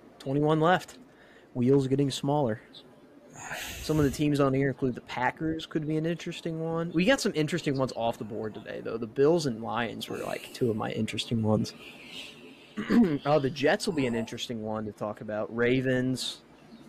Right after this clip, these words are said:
Uh, Jaguars will be interesting. Giants will be interesting. Dolphins.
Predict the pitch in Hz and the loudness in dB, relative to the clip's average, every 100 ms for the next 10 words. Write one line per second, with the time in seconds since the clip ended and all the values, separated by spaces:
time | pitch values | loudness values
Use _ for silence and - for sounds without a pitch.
0 | - _ _ - - - 117 101 101 104 | -20 _ _ -14 -14 -4 0 2 2 4
1 | 107 104 - - - - - - - - | 4 4 0 -8 -10 -14 -18 -20 -20 -20
2 | - - - - - - - - - - | -20 -20 -20 -20 -20 -20 -20 -20 -20 -8
3 | - 117 117 127 123 123 131 123 120 120 | 0 4 4 6 6 6 4 -2 -4 -4
4 | 120 131 - 127 120 120 120 151 131 113 | -6 -14 -12 -8 -4 -2 0 2 0 -2
5 | 107 107 107 104 110 - 110 127 135 - | -6 -6 -6 -6 -8 -2 2 2 -2 -12
6 | - - - - - - - - - - | -20 -20 -20 -20 -20 -20 -20 -20 -20 -14
7 | - 104 117 - 123 117 117 - - | -2 4 4 4 2 2 -2 -6 -14